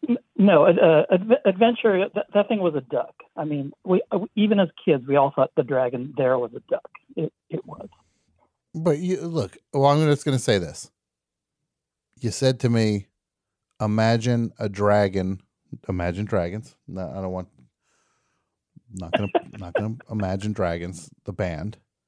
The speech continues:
Speaker 2: But you said, "Imagine if there was a dra-," well, see, that's the worst phrasing ever.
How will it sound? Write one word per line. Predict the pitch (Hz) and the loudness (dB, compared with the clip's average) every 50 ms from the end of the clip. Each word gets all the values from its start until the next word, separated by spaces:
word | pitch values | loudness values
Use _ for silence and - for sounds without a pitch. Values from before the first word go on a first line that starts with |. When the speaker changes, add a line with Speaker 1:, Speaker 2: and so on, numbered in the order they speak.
| _ _ _ _ _ _ _ _ _ _ _ _ _ _ _ _ _ _ _ _ _ _ _ _ - | _ _ _ _ _ _ _ _ _ _ _ _ _ _ _ _ _ _ _ _ _ _ _ _ -2
Speaker 2:
But | 117 110 | 0 0
you | 107 104 | 0 0
said, | - - 143 135 127 | 2 2 4 4 4
"Imagine | 120 123 131 139 147 165 170 143 139 143 131 131 | 4 4 6 6 6 4 4 4 4 2 4 4
if | 123 117 107 - | 2 0 2 4
there | 135 123 | 4 4
was | 120 120 113 101 | 6 4 4 2
a | 110 98 | 0 -2
dra-," | 92 110 117 127 131 127 117 147 | 2 2 4 4 4 4 2 0
well, | 147 143 - 139 | -4 -4 -4 -4
see, | - - 165 156 | -2 0 0 2
that's | 165 190 196 185 - - | 4 2 2 2 0 0
the | 202 180 | 0 2
worst | 160 180 208 214 190 - - - | 4 4 4 2 2 0 -6 -8
phrasing | - - 170 175 180 170 147 143 143 131 110 | -2 2 2 4 4 2 2 0 0 0 0
ever. | 113 117 104 - 76 - - | -2 -2 -2 -4 -8 -12 -16